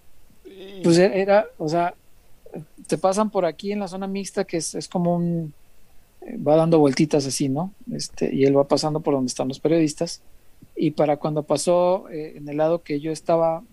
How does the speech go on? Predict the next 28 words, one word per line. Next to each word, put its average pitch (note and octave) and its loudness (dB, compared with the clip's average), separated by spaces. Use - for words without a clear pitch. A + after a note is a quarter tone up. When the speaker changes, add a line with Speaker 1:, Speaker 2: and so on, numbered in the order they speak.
Speaker 2:
eh, C#3+ -14
esperando D#3+ 4
a, C#3+ 2
a C3+ -2
los C3+ -6
jugadores, D#3 2
porque D3 -4
del C3+ 0
otro C#3+ -2
lado D3+ 4
estaba D#3+ 4
lleno, D#3+ 0
él D3 2
ya D#3 2
se D3+ -4
había D#3+ 2
detenido D#3+ -2
en C#3 -12
dos D3+ 0
o D#3 -4
tres D3+ -2
estaciones D#3+ -4
con C3+ -8
un B2+ -6
montón B2+ 0
de E3+ 6
periodistas D3+ 2
portugueses D3 0